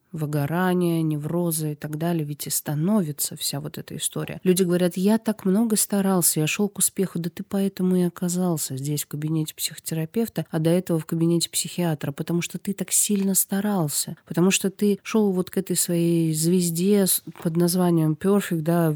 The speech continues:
всё, всё, всё туда, туда, туда. Ты забывал про себя, ты забывал наслаждаться этим летним воздухом, ты забывал спать, ты не думал, ты куда-то всё время шёл,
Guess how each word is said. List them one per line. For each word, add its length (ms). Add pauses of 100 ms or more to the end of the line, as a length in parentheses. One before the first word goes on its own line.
всё, 300
всё, 260
всё 220
туда, 360
туда, 280
туда. 420
Ты 100
забывал 340
про 120
себя, 640
ты 240
забывал 600
наслаждаться 840
этим 360
летним 380
воздухом, 680
ты 300
забывал 480
спать, 680
ты 100
не 120
думал, 420
ты 100
куда-то 300
всё 160
время 200
шёл, 320